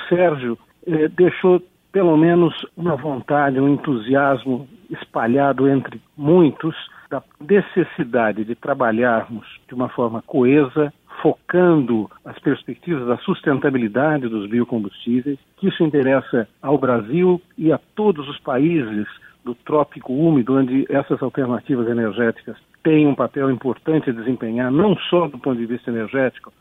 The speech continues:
mas do ponto de vista ambiental, social, econômico. O Sérgio era um mestre pra mostrar isso e pra mostrar que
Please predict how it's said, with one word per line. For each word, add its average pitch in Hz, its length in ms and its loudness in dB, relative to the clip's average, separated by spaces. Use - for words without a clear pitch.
mas 120 140 -10
do 113 60 -12
ponto 127 160 0
de 117 60 -6
vista 120 260 -4
ambiental, 110 800 -4
social, 110 640 -4
econômico. 113 680 -6
O 135 80 -12
Sérgio 139 400 0
era 147 80 2
um 127 100 4
mestre 127 560 -2
pra 127 120 -8
mostrar 117 520 -2
isso 156 300 -2
e 135 60 -8
pra 151 160 0
mostrar 151 440 2
que 170 300 -2